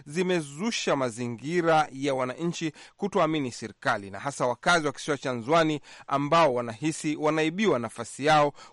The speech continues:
kuongoza nchi muda unapofika mwaka elfu mbili ishirini na moja, pale Azali anapotimiza mhula wake mmoja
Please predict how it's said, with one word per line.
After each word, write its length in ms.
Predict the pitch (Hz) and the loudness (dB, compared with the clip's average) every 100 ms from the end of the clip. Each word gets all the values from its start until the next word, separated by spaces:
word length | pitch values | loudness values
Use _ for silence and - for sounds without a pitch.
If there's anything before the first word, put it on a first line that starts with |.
| _ | _
kuongoza 760 | - 160 151 147 196 160 127 127 | 2 2 2 4 4 4 2 -2
nchi 340 | 160 165 160 | -2 -2 -4
muda 300 | 123 156 165 147 | -4 -2 2 0
unapofika 680 | 131 127 120 208 185 170 - - - | 0 -6 -10 -8 -2 0 0 -8 -4
mwaka 300 | 151 147 - | -2 -2 -2
elfu 300 | 165 160 - | 0 0 -2
mbili 240 | 160 170 156 | -2 -2 -2
ishirini 200 | - 151 | -2 -4
na 80 | 151 | 2
moja, 360 | 202 139 110 - - - | 2 2 -2 -8 -10 0
pale 240 | 151 151 - | 2 2 0
Azali 480 | 143 127 160 180 170 | -2 2 4 4 4
anapotimiza 800 | 160 156 - 151 170 180 139 131 | 0 -2 -6 -2 0 0 0 -2
mhula 320 | 120 127 123 | -2 -2 2
wake 400 | 131 131 139 123 | 2 0 -4 -6
mmoja 600 | 120 156 208 185 165 | -4 2 2 4 2